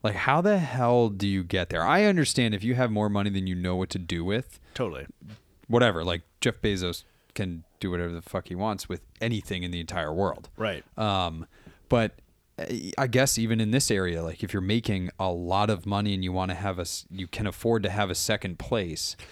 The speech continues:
Speaker 1: I, I just don't, I can't comprehend buying a ski
Speaker 2: Really?
Speaker 1: house.
Speaker 2: So let me, let me put this past you, because we stayed in a condo, uh, not on the mountain, but very close to the mountain.
Speaker 1: Ten minutes
Speaker 2: Uh,
Speaker 1: away.
Speaker 2: yeah, at, at Okemo.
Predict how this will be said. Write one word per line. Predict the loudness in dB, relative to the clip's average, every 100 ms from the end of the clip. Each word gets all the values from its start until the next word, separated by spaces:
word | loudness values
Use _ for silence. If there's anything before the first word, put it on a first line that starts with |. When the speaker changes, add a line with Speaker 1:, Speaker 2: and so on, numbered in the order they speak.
| -20 -20 -20 -20 _ _ 0
Speaker 1:
I, | 0 2
I | 2
just | 2 2 4
don't, | 4 4 0 _ _ -8
I | -6 -4
can't | 0 2 2 0 -4 -16
comprehend | -2 0 2 0 0 0 0
buying | -2 -2 -6
a | -6
ski | -6 -8 -8 -6 -4 -4 -6 -8 -4
Speaker 2:
Really? | 0 0
Speaker 1:
house. | -2 -8 -10 -14 _ _
Speaker 2:
So | -2 2 4 2 -2
let | -2 0
me, | 0
let | -2 -2
me | -4
put | -4 -8 -6
this | -6
past | -6 -8 -12
you, |
because | -12 -6 -4 -4
we | -4
stayed | -2 -2 -2
in | -4
a |
condo, | -2 -2 0 0 -2 -6 -20 -20 -6
uh, | -4 -2
not | -2 0
on | 0 0
the |
mountain, | -2 -2 -4
but | -4
very | -6
close | -4 -4 -4
to | -6
the |
mountain. | -8 -10 -10 -10 -2
Speaker 1:
Ten | 0 2
minutes | 0 0
Speaker 2:
Uh, |
Speaker 1:
away. | 0 -2 -4
Speaker 2:
yeah, | -4 -4 -4 -12 _ -14 -12
at, | -8
at | -4 -2
Okemo. | -2 -4 -8 -10 -12